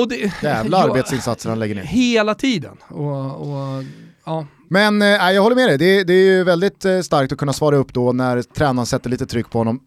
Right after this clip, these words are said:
Speaker 2: Sen ska vi såklart inte glömma bort att det har inte spelats fotboll på tre och en halv månad i och med coronan. Men det var ju väldigt påtagligt efter att han då hade signat för Juventus att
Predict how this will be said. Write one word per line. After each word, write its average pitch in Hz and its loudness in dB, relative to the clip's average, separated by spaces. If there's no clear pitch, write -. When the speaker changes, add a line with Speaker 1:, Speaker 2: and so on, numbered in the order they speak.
Speaker 2:
Sen 170 -2
ska 165 2
vi 165 0
såklart 143 -2
inte 131 -4
glömma 131 2
bort 196 0
att 143 -4
det 135 0
har 131 -2
inte 151 -4
spelats 143 -4
fotboll 147 -8
på 180 -6
tre 143 -4
och 127 -2
en 123 -2
halv 120 -2
månad 117 -4
i 110 -2
och 110 -6
med 107 -6
coronan. 123 -4
Men 143 -2
det 131 0
var 151 2
ju 220 0
väldigt 131 -2
påtagligt 107 -2
efter 113 -8
att 139 -2
han 139 -2
då 123 2
hade 117 -2
signat 113 -4
för 110 -4
Juventus 104 -6
att - -12